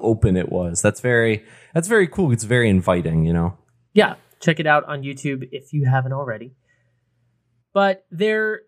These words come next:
Speaker 2: definitely a staple out here. I mean, I think that on the East Coast, you know, having having a footprint on both sides. I had never heard of them until I, until I moved out here. And then it was like, you know, a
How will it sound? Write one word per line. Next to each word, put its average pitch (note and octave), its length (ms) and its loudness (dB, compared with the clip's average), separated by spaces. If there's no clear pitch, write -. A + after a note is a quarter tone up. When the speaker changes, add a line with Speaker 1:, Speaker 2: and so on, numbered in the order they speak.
Speaker 2:
definitely G3+ 880 2
a E3 80 -2
staple F3 680 2
out D3 260 2
here. G#2+ 560 -6
I D3+ 60 2
mean, D#3 160 2
I E3+ 100 2
think F#3+ 480 -4
that D3+ 420 0
on D#3+ 280 2
the D3+ 200 -6
East G3 200 2
Coast, D3+ 760 -4
you D3+ 160 -2
know, C3 520 2
having C3+ 480 0
having D#3+ 180 4
a D#3 40 2
footprint G#3+ 540 -2
on G3 120 0
both F3+ 220 -2
sides. C3 580 -2
I E3 240 4
had E3+ 120 0
never D3+ 160 -4
heard D#3 160 0
of B2+ 80 -8
them C3+ 400 -2
until D3 400 2
I, C3+ 340 0
until D3 220 0
I C#3 100 4
moved B2+ 200 -2
out B2 140 2
here. A#2+ 160 0
And A#2+ 120 -4
then B2+ 80 0
it B2 80 0
was B2 200 -4
like, A#2 260 0
you C#3 120 -8
know, A#2 200 -4
a - 20 -10